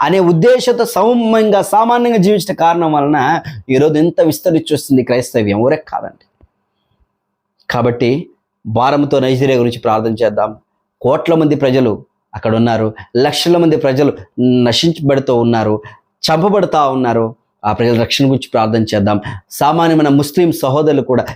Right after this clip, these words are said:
సహోదరులు అక్కడ బాధపడతా ఉన్నారు. ఎంతో ముస్లింలు, ఎంతో మంది ఎన్నో,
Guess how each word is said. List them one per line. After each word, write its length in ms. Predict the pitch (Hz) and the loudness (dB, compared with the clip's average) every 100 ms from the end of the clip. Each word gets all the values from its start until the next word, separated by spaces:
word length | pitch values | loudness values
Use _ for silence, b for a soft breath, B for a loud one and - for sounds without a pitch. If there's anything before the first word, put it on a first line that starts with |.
| - | -4
సహోదరులు 520 | 151 156 214 196 185 | 0 2 2 2 2
అక్కడ 180 | 165 135 | 0 0
బాధపడతా 680 | 123 131 151 156 131 135 | 0 0 0 -2 -2 0
ఉన్నారు. 380 | 123 120 113 113 B B _ _ _ 131 | 0 -2 -2 -4 B B _ _ _ -2
ఎంతో 340 | 175 226 233 | 0 2 0
ముస్లింలు, 500 | 175 170 - 233 220 | 2 -2 0 0 2
ఎంతో 300 | 190 196 233 | 0 2 2
మంది 220 | 220 185 | 2 2
ఎన్నో, 640 | 160 180 220 233 233 214 | 2 2 2 2 2 2